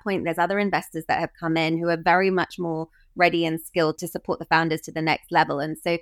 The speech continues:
while I am still around, I'm probably less, my skill set's less needed there. And so that's how I kind of think about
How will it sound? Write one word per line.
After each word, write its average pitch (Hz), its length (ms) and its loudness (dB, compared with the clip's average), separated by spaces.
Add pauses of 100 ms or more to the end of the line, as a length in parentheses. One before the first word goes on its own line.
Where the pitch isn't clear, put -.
(280)
while 185 200 2
I 180 80 2
am 180 200 0
still 170 220 -6
around, 196 640 2
I'm 180 160 2
probably 180 420 0
less, 170 340 2
my 170 140 -2
skill 175 260 -2
set's - 240 -10
less 156 240 0
needed 165 400 -4
there. - 240 -6 (360)
And 175 120 2
so 190 80 -2
that's 180 240 4
how 180 120 4
I 165 80 2
kind 165 200 -4
of 160 100 -4
think 165 280 -4
about 143 360 0